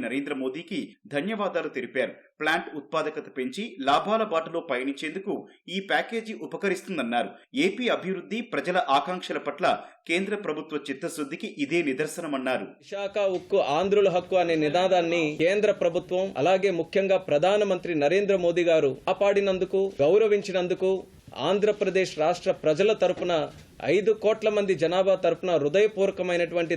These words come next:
Speaker 2: ధన్యవాదాలు ప్రధానమంత్రి గారికి ఈ సందర్భంగా తెలియజేసుకుంటున్నాం. ఈ పదకొండు వేల నాలుగు వందల నలభై కోట్ల రూపాయలు, సుమారు పది వేల మూడు వందల కోట్ల రూపాయలు డైరెక్ట్ ఈక్విటీ కింద, అలాగే పదకొండు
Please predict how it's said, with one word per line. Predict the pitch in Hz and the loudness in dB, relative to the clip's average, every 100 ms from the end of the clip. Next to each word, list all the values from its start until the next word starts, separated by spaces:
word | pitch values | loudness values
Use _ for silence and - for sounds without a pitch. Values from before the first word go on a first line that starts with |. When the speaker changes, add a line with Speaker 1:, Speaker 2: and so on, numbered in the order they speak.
| 135 | -2
Speaker 2:
ధన్యవాదాలు | 160 175 180 165 165 147 | 0 2 4 4 4 2
ప్రధానమంత్రి | 139 143 170 165 156 156 | 2 2 2 0 -2 0
గారికి | 147 147 156 | 2 2 0
ఈ | 147 | -4
సందర్భంగా | 139 156 147 156 143 | 0 0 0 0 0
తెలియజేసుకుంటున్నాం. | 139 143 139 131 - 120 123 113 - - - 151 | 0 -2 0 -2 -4 -6 -8 -10 -16 -20 -10 -6
ఈ | 170 | -2
పదకొండు | 151 160 190 208 202 | 2 2 2 2 4
వేల | 190 190 190 | 4 4 2
నాలుగు | 160 180 180 180 | 2 2 2 0
వందల | 180 185 180 | 2 2 2
నలభై | 160 160 165 170 | 2 2 0 0
కోట్ల | 180 180 165 | 2 2 2
రూపాయలు, | - 160 180 220 - - - | 2 2 2 0 -2 -20 -8
సుమారు | 170 175 208 220 220 | -4 2 2 2 2
పది | 165 190 202 | 2 2 2
వేల | 208 196 185 | 4 2 2
మూడు | 185 180 | 0 0
వందల | 180 175 165 - | 0 0 0 -2
కోట్ల | 185 190 196 | -2 2 0
రూపాయలు | 180 175 180 180 156 160 - - | 2 2 2 2 0 -2 -6 0
డైరెక్ట్ | 151 202 208 - 180 | 2 4 0 -2 -4
ఈక్విటీ | 175 175 175 156 | -2 -2 -2 0
కింద, | 156 165 208 - - | 0 2 0 -4 0
అలాగే | 160 196 196 180 165 - - | 4 4 2 2 0 -4 -2
పదకొండు | 151 196 202 214 | 2 2 2 4